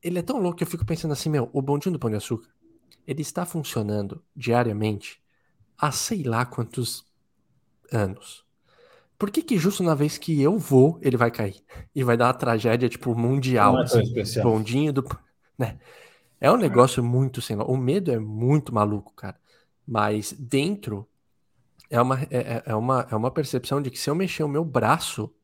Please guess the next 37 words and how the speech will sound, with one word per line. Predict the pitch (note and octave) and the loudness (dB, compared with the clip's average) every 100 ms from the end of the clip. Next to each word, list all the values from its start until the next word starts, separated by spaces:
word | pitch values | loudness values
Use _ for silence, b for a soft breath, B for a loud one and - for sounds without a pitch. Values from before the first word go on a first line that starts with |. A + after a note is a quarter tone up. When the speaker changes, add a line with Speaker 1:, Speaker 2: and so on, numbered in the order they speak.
| _ | _
Speaker 1:
eu | A#2+ | -2
já | A#2+ | 0
vou | A#2 C3+ | 0 0
desequilibrar | C#3+ C#3 C#3 A2+ A2+ | 0 -4 -2 2 0
aquilo | A#2 A#2 | 0 -6
ali. | G#2+ - _ | -8 -10 _
Então, | A2+ B2 C3 C#3 b b | -6 -2 -2 -4 b b
você | _ G#3+ | _ -10
fica | - D4 | -10 -12
estático, | - - A3 - - | -8 -2 -2 -2 -8
você | - | -18
fica | - - | -10 -8
duro. | D#3+ B2 G2+ - _ _ _ | -2 -2 -2 -10 _ _ _
E | C3+ A#2 | -4 0
eu | A2+ | 2
tô | D#3 | 2
dentro | C3 C#3 E3+ | 4 2 2
de | D#3+ | -2
um | F3 F3 | 0 0
ambiente | E3 D#3+ E3 - F3+ - - | 0 0 -2 -4 -6 -8 -8
que | E3+ | -4
é | |
seguro. | E3 G3+ D3 A2+ b b b b | -4 -2 -2 -2 b b b b
Só | - E3+ | -2 0
que | F3 | 0
no | F3 G3 | 0 -2
avião, | E3+ C3 B2+ F3+ | 0 2 2 0
teria | - - B2+ C#3+ | -4 -4 -4 -2
tudo | - F#3+ | -2 -4
pra | G3+ E3 | -2 -4
ter | - B2 | 0 -2
isso, | A#2+ F#3+ - A2 - _ _ _ _ _ _ | -2 -6 -8 -10 -12 _ _ _ _ _ _
só | - C#3+ | -4 -2
que | E3 | 0
eu | |
não | E3 | -4
tenho. | E3+ E3+ B2 | -2 -4 -6